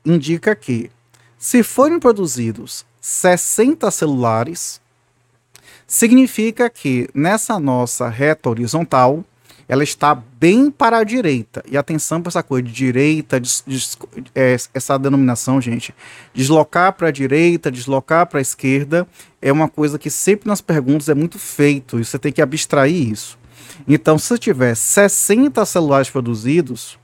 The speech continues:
a indústria daquele, daquela região, daquele, daquela unidade, é, produtiva, consegue produzir zero televisores.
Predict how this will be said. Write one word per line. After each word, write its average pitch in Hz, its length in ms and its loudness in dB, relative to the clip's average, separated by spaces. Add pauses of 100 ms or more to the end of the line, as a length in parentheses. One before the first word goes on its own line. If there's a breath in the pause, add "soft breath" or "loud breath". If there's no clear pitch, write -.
(500 loud breath)
a 151 140 2
indústria 156 600 -2
daquele, 117 640 -4 (220)
daquela 127 340 -4
região, 127 540 0
daquele, 120 540 -4 (300)
daquela 131 320 0
unidade, 120 680 0 (320)
é, 113 380 -4 (100)
produtiva, 135 720 0 (680 soft breath)
consegue 170 380 2
produzir 139 680 0 (300)
zero 170 760 2 (1080)
televisores. 135 920 -4